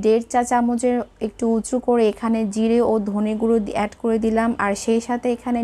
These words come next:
দেড় চা চামচ এখানে আমি দিয়েছি কাঁচামরিচ বাটা। আর এখানে আমি একটা মশলা রেডি করেছিলাম, সেটা আপনাদেরকে বলে দিচ্ছি। এখানে আমি এক চা চামচ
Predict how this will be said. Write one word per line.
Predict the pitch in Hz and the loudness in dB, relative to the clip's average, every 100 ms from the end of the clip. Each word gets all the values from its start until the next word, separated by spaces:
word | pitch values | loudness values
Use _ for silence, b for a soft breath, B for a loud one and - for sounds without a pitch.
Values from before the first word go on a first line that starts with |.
| 208 | 0
দেড় | 202 202 | -2 -2
চা | 214 | -6
চামচ | 214 214 226 226 | -4 -2 -2 -2
এখানে | 202 208 208 | -2 -2 -4
আমি | 202 202 | -2 -2
দিয়েছি | 196 196 196 262 262 | 0 0 0 -6 -2
কাঁচামরিচ | - 190 185 170 170 - - b b b | -2 -2 -2 -2 -4 -8 -12 b b b
বাটা। | 196 180 - - - B B B B | -2 -2 -2 -10 -12 B B B B
আর | - 202 | 2 4
এখানে | 202 254 247 | 2 0 -2
আমি | 254 | 0
একটা | 254 262 | -2 -2
মশলা | 226 208 - 247 | 0 -2 -2 -2
রেডি | 247 247 240 | 0 0 0
করেছিলাম, | 247 240 254 254 254 | 0 0 -4 -2 -2
সেটা | 208 214 | -4 -4
আপনাদেরকে | 202 208 208 214 214 | -6 -6 -6 -4 -2
বলে | 202 208 | 0 0
দিচ্ছি। | 220 240 - 254 302 - B B B | 0 -2 -4 -2 -4 -6 B B B
এখানে | - 247 247 | -4 0 2
আমি | 254 254 254 - 208 | 4 2 0 2 0
এক | - | 0
চা | 247 | -6
চামচ | 254 240 247 | -2 0 0